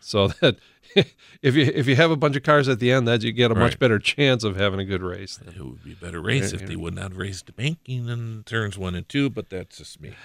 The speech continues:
Speaker 2: So.
Speaker 1: <laughs>
Speaker 2: I tell you what, let's, uh, stop now, uh, stop, and we'll take a sports flash with Mitch, and then when we come back, we'll actually talk to David Hobbs, uh, author of Hobble,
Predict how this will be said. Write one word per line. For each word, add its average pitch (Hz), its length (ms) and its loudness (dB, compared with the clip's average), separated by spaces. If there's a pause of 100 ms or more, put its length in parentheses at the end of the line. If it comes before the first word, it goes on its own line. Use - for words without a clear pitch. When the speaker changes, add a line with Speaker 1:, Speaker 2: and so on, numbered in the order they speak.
(140)
Speaker 2:
So. 104 120 -2
Speaker 1:
<laughs> - 1800 -16
Speaker 2:
I 123 140 2
tell 156 180 0
you 147 80 2
what, 120 160 0
let's, 135 300 -2
uh, 143 260 2
stop 135 380 -2
now, 127 280 -2
uh, 104 220 -4 (420)
stop, 117 420 -4
and 104 120 -4
we'll 95 100 -4
take 101 200 -4
a 92 80 -2
sports - 400 -2
flash 92 400 -8
with 85 160 -8
Mitch, 90 520 -4
and 95 140 -10
then 92 120 -4
when 98 160 -4
we 104 120 -4
come 107 180 -4
back, 127 260 0
we'll 110 120 -6
actually 120 200 -8
talk 123 260 -2
to 87 80 -18 (100)
David 135 320 0
Hobbs, 123 500 -4 (540)
uh, 101 560 -2 (1300)
author 113 380 -2
of 95 80 -4
Hobble, 117 460 -4